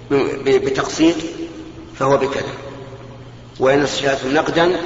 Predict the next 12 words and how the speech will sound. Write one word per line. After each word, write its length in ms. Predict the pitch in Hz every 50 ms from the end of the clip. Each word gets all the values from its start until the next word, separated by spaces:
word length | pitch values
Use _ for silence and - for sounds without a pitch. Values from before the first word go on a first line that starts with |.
| 180 175 -
فهو 180 | 135 131 135
بكذا"، 380 | 131 139 131 - 131 113 101 - - 107 -
يعني 260 | 123 123 131 135 143
أنزل. 240 | 156 143 - 113 107 - - - - - - - - - - - - - - - - -
مثلا 240 | 131 - 139 131
يقول: 220 | 135 131 139 143 127
"هي 120 | 135 147
بالتقسيط 480 | - 143 143 135 123 - - 139 120 123
بستين 420 | - - - - - - 123 120
ألف 240 | 127 143 151 143 - - - - - - - - - - -
وهي 260 | 135 131 131 127 123
بال-، 180 | 117 120 120